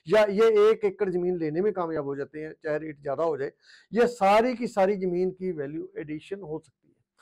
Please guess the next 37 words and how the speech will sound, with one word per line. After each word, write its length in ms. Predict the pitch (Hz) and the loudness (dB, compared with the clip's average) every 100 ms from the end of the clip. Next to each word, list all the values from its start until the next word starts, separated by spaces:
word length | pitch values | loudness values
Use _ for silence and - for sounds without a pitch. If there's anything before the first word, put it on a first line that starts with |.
| _ _ _ - | _ _ _ 2
So 160 | 311 302 - 240 | 2 2 -6 -10
ये 260 | 214 277 | 0 2
जो 160 | 294 285 | 4 2
पीछे 340 | 285 247 240 269 247 208 196 - | 0 -4 0 2 2 -2 -10 -10
आ 140 | 214 208 | 0 4
रहा 120 | 233 | 4
रास्ता, 480 | 214 202 240 - _ | 4 2 -2 -4 _
इसको, 500 | - 180 - 233 240 | -10 -10 0 4 4
इसके 280 | 214 190 226 | 2 -4 2
ऊपर 300 | 220 196 214 | 2 4 0
ये 140 | 214 | 0
सोलह 260 | 226 196 202 | -2 0 -2
फुट 220 | 190 202 | -2 -4
का 80 | 202 | -2
रास्ता 280 | 190 185 196 | -2 -2 -4
है, 120 | 196 _ _ _ | -6 _ _ _
इसके 240 | 185 - | -10 0
ऊपर 440 | 214 196 208 202 196 | 0 2 0 -2 -4
हम 200 | 185 190 | -6 -8
कुछ, 300 | 190 196 - | -8 -10 -10
अ, 40 | 190 _ 185 | -14 _ -6
कर 440 | 180 180 156 196 | -2 -2 0 0
नहीं 160 | 233 233 | 0 -2
सकते, 340 | 202 - 190 | -4 -4 -4
कोई 220 | 190 190 | 0 -2
हमें 200 | 180 185 | -2 -4
project 400 | 185 160 151 156 | -6 -6 -6 -6
नहीं 120 | 202 | -8
पास 200 | 196 170 170 | -4 -4 -4
हो, 40 | |
हो 260 | 165 170 160 | -10 -12 -14
सकता, 300 | 160 156 170 | -16 -12 -10
कोई 180 | 165 185 | -6 -8
कुछ 220 | 185 170 | -8 -10
नहीं 80 | 185 | -8
हो 60 | |
सकता। 340 | 156 147 170 | -8 -6 -6